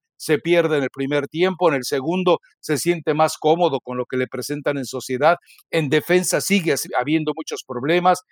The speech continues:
El que parecía el eslabón más fuerte de la cadena, Guillermo Ochoa, termina equivocándose en el gol. Lo de Jorge Sánchez, sí, como dices tú, es lamentable, pero bueno, eh, si el Tata Martino no quiere,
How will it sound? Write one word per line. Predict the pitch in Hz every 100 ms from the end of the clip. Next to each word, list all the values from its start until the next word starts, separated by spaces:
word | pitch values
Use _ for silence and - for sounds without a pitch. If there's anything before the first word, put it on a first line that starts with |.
| _ _
El | 143 147
que | - 120
parecía | 147 143 185
el | 190
eslabón | 170 147 139 180
más | 170 160
fuerte | 175 175 170
de | 147
la | 131
cadena, | - 131 156 165 131
Guillermo | 127 156 151
Ochoa, | 139 156 151 143
termina | 123 151 156
equivocándose | - 127 117 - 160 160 147 127
en | 123
el | 117
gol. | 147 190 165 _ -
Lo | 139
de | 131
Jorge | 180 - 156
Sánchez, | 165 185 -
sí, | 196
como | 175 160
dices | 175 -
tú, | 202 _ - -
es | 180
lamentable, | 226 190 160 233 - 147 - _
pero | 151 151
bueno, | 220 208 -
eh, | 131 139 135
si | 139
el | 127
Tata | 208 208
Martino | 175 139 196 190 175
no | 190
quiere, | - 180 196 175